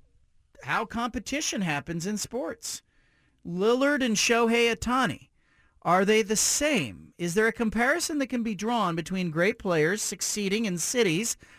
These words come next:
that just aren't having team success?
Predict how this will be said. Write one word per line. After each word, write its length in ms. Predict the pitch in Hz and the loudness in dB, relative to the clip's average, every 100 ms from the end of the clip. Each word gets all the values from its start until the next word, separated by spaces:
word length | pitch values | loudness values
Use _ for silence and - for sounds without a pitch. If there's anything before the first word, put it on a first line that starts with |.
| - - _ - | -20 -20 _ 2
that 180 | 220 226 | 2 2
just 380 | 240 - - - | -2 -2 -4 -12
aren't 320 | 151 196 254 - | -4 -2 -2 -4
having 360 | 190 208 233 | -2 -2 -4
team 400 | - - 302 320 | -4 -2 0 0
success? 800 | - 147 - - 92 - - - | 0 -2 -4 -6 -6 -6 -6 -8